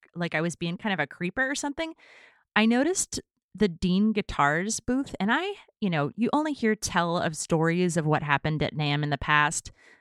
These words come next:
um, but I noticed that the Dean Guitar booth was very small. Um, it was probably, it was as small as some of the, like, smaller boutique companies,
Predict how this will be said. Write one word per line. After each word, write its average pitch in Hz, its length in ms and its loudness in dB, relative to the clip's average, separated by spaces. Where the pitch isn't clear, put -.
um, 160 480 0
but 202 100 2
I 208 80 4
noticed 214 480 0
that 233 140 0
the 202 80 -2
Dean 160 340 -4
Guitar 151 380 -2
booth 220 300 0
was 180 180 -2
very 202 540 -4
small. - 600 -4
Um, 165 360 2
it 214 180 0
was 233 380 -2
probably, 208 720 0
it 220 80 2
was 247 140 2
as 269 100 -2
small 196 400 0
as 180 160 0
some 170 180 -2
of 170 200 -2
the, 165 120 -2
like, - 260 -4
smaller 156 380 0
boutique 160 600 -4
companies, 254 580 -2